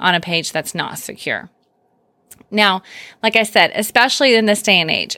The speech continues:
search engines want to know that you are keeping people's information safe. So if you do not see that little lock icon, then please go ahead and secure your website. All right. Okay, friends, we are on to question number four, and that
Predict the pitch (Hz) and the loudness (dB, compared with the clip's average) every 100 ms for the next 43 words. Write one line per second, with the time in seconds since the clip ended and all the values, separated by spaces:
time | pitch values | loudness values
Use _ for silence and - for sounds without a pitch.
0 | _ - 254 254 - 311 330 320 - 196 | _ -4 0 0 -2 -4 -2 -2 -6 0
1 | 202 - 254 226 185 175 - 190 196 214 | 0 0 -2 2 2 2 -4 -2 0 0
2 | 254 - 208 190 180 175 196 180 185 170 | -2 -6 -6 -4 -6 -6 -8 -6 -6 -6
3 | 170 165 170 170 170 160 - - - 190 | -6 -8 -8 -10 -4 -4 -4 -8 0 2
4 | 185 - 240 269 330 302 254 - 277 302 | 2 2 0 0 0 0 -2 -6 -4 -2
5 | 262 269 277 233 247 220 185 - 160 165 | 0 -2 -2 0 0 0 -2 -2 -4 -4
6 | 180 - - - _ 202 196 - 247 277 | -6 -14 -20 -20 _ -2 -2 -4 -2 2
7 | 285 - 180 196 208 202 196 202 - 180 | 0 -2 -2 2 2 2 2 2 -2 -8
8 | 175 202 - 185 170 165 170 156 - - | -6 -10 -10 -8 -8 -6 -6 -6 -6 -8
9 | - - - _ 165 214 339 - _ _ | -8 -8 -14 _ 0 0 0 -4 _ _
10 | _ _ _ _ _ 214 208 226 220 202 | _ _ _ _ _ -8 -2 2 4 4
11 | 202 - 202 214 - 208 208 294 - 240 | 2 -4 0 0 2 0 0 0 -2 -8
12 | - 226 - 269 269 208 190 - - 170 | -2 -2 0 -2 -2 -2 -4 -8 -8 -2
13 | 185 - - - - - _ - 220 220 | -2 -4 -16 -20 -20 -20 _ -4 -2 2
14 | 294 415 | 0 0